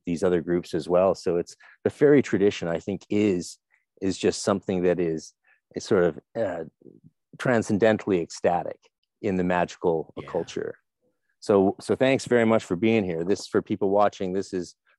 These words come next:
Speaker 1: the book I'm gonna mostly be talking about of his. It's not his beginner book, but, and, and, and it's not the next two. It's this one.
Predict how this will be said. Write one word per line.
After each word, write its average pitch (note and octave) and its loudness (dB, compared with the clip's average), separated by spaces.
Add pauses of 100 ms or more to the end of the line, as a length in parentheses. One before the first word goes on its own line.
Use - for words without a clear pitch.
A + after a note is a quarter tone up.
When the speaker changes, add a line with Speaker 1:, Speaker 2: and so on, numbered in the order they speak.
Speaker 1:
the G2 -4
book G#2 4
I'm F#2 2
gonna F2+ 2
mostly F#2+ 0
be F#2 -4
talking F#2 -2
about F2+ 0
of F2+ -8
his. G2 -2
It's - -20
not G#2 -2
his F#2 -6 (120)
beginner G2+ -4
book, F#2 -4 (560)
but, F2 -2 (180)
and, F#2 -4
and, F2+ -10
and F2+ -6
it's - -12
not F#2 0
the F#2 0
next F2+ -4
two. D#2 -10 (280)
It's - -8
this - -4
one. - -8